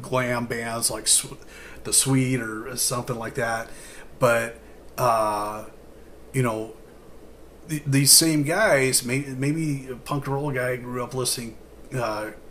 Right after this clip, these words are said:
Kiss and A C D C, also listened to Sabbath, Deep Purple, and some of the heavier bands. And, you know, so there is a contingent of heavier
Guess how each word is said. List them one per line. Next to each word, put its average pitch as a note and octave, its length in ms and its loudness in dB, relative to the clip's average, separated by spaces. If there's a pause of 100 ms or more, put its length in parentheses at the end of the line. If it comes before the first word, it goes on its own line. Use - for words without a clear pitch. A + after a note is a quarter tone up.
(320)
Kiss D3 360 2
and B2 100 -6
A A#2 140 -6
C A2+ 200 -2
D F3+ 220 -2
C, A#2 440 -4 (600)
also B2+ 380 2
listened A#2 400 -2
to - 40 4
Sabbath, A#2+ 760 2
Deep G#2+ 240 -8
Purple, A#2+ 540 2
and G#2 100 -6
some A#2 180 -2
of G#2 140 -8
the A#2 80 -4
heavier C3 260 0
bands. G2+ 500 -4 (480)
And, A2 520 -2
you A#2+ 120 -2
know, A2 280 -6
so A#2 400 0 (220)
there A#2+ 200 2
is E3 180 6
a E3 60 4
contingent D3 800 0
of A2 220 -4
heavier B2+ 800 0